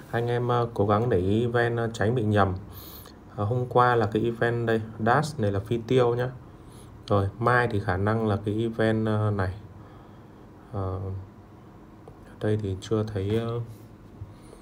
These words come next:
ba trăm cái gian Particle này cũng được. Quay này thì cũng ok đấy.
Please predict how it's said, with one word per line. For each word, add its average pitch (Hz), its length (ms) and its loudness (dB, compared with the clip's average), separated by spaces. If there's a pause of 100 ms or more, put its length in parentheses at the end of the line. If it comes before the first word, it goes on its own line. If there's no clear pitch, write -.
(260)
ba 110 240 0 (120)
trăm 113 160 -4 (160)
cái 101 140 -2
gian 110 380 0
Particle 107 680 -2
này 90 100 -4
cũng 120 460 -8
được. 95 240 -4 (1300)
Quay 104 180 -2
này 95 220 -4
thì 107 140 -8
cũng 110 100 -8 (100)
ok 110 260 -6
đấy. 104 260 0